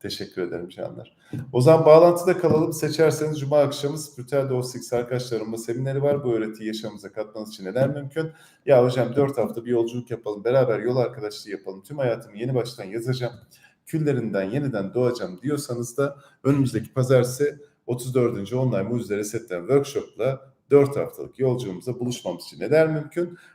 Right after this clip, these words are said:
Onun haricinde de mobilimizin buradan böyle enerjiyi açıyorum. Play Store'da ve App Store'da hemen en kısa zamanda yayına girmesi için, Hey Sen Bir Mucizesin mobil aplikasyon yayına girmesi için,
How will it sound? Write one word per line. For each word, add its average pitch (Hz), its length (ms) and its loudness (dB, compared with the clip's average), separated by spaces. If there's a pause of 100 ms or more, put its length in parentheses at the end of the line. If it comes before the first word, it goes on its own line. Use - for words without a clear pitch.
Onun 151 200 0
haricinde 110 440 2
de 120 40 -2
mobilimizin 135 920 0
buradan 120 340 0
böyle 127 460 4
enerjiyi 104 460 0
açıyorum. 143 520 -4 (440)
Play 147 240 2
Store'da 110 500 -2
ve 123 160 2
App - 80 -4
Store'da 131 720 0 (300)
hemen 143 540 2
en 143 220 -2
kısa - 260 -2
zamanda 120 380 2
yayına 120 360 4
girmesi 131 600 -2
için, 151 340 -6 (320)
Hey 131 140 2
Sen 120 260 0
Bir 117 60 -2
Mucizesin 110 480 -6
mobil 113 260 0
aplikasyon 104 520 -6
yayına 117 300 -2
girmesi 127 520 -4
için, 156 340 -10